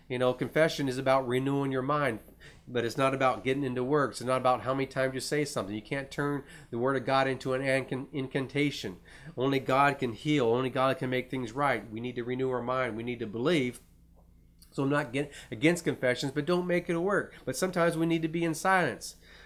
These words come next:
It says, "My soul, wait in silence for God only, for my hope is in Him." My hope is not in my confession.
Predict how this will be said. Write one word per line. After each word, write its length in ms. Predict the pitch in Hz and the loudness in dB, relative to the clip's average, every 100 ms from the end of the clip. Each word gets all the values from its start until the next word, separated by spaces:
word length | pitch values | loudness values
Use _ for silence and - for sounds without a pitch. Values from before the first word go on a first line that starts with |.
| - - | -20 -6
It 100 | 127 | -4
says, 180 | - 135 | 0 2
"My 140 | 143 156 | 4 4
soul, 480 | 156 190 196 160 | 4 4 6 4
wait 240 | 117 151 165 | 4 4 4
in 80 | 139 | 0
silence 320 | 165 160 156 | 2 4 4
for 140 | 143 | -2
God 320 | 131 143 147 | 2 4 4
only, 260 | 151 156 131 | 4 4 4
for 140 | 123 | 2
my 180 | 123 127 | 2 2
hope 420 | 123 156 165 165 | 2 2 2 2
is 160 | 160 131 | -4 -2
in 120 | 143 | -2
Him." 340 | 131 160 143 117 | -2 -2 -2 0
My 140 | 143 | -2
hope 220 | 160 185 | 0 -2
is 80 | 147 | -4
not 160 | 151 147 | -2 -2
in 100 | 135 | -2
my 160 | 123 | -2
confession. 640 | 123 104 - 170 180 - | -4 -8 -2 0 0 -6